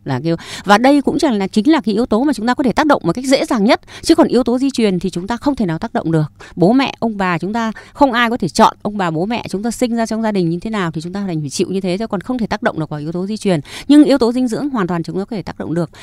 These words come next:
Và còn những cái yếu tố cũng rất quan trọng, đóng góp đến hơn bốn mươi phần trăm phát triển chiều cao của trẻ, đó là gì? Đó là vấn đề về giấc ngủ, đó là vấn đề vận động thể dục thể thao, rồi là cái môi trường sống. Đấy, sống trong cái môi trường ô nhiễm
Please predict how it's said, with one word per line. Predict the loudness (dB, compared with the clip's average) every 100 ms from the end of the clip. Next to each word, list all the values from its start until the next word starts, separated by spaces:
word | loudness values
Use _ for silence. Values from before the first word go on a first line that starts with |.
| -8
Và | 2 4 6
còn | 6 4
những | 2 -2
cái | -2
yếu | 0
tố | 2 2 2 -2
cũng | -4
rất | 0 0 4
quan | 4 4
trọng, | 0 -2
đóng | -2 -2
góp | 0 -2
đến | -2
hơn | 0 0 2
bốn | 0
mươi | 0
phần | -4
trăm | -4 -6
phát | -6
triển | -6
chiều | -6 -6
cao | -4
của | -4
trẻ, | -4 -4 -2
đó | -4 -4
là | -4 -2
gì? | -4 -4
Đó | -4
là | -4 -4
vấn | -4
đề | -4
về | -6
giấc | -6 0
ngủ, | 6 6 4
đó | -4 -6
là | -6
vấn | -6
đề | -4
vận | -2 -2
động | -2 -6
thể | -8
dục | -8
thể | -8
thao, | -6 -4 -4
rồi | -4
là | -4
cái | -4
môi | 0 2
trường | 2 0
sống. | 0 -2 -4 -10 -12
Đấy, | -8 -8 -8 -14 -4
sống | 2 4
trong | 4 2
cái |
môi | 2 0
trường | 0 -2
ô | 4 6
nhiễm | 6 4 2